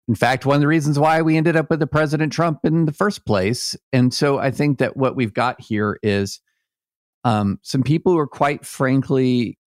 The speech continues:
kind of overmatched by the gravity of the moment and unable to get out of their own way, or their own partisan way. And there was an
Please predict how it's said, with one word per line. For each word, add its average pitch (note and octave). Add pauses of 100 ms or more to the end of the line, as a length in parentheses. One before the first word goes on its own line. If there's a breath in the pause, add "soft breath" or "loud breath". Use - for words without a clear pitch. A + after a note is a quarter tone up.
kind C3+
of B2
overmatched A2
by G2+
the G2
gravity F#2+
of F#2
the F2+
moment F#2+ (100)
and G#2 (220)
unable A2
to F#2+
get A2
out G#2+
of F#2+
their G2+
own G#2+
way, F#2
or G2
their G#2+
own G#2
partisan G2
way. G2+ (760)
And A#2 (560)
there C#3
was B2
an B2+